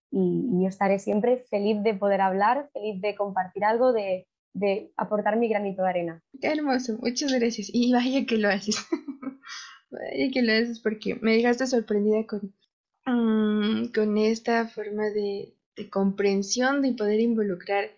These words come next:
Speaker 2: eh, distintos mundos, porque aunque estamos en, en diferentes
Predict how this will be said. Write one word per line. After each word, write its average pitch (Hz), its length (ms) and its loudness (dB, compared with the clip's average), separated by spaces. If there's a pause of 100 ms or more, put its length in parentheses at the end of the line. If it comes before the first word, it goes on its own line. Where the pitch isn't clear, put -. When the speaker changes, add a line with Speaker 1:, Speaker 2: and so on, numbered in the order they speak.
(440)
Speaker 2:
eh, 208 220 -8
distintos 240 560 0
mundos, 233 460 2
porque 185 800 -8 (760)
aunque 208 460 2
estamos 262 480 0
en, 214 280 0
en 196 600 -2
diferentes 220 800 -2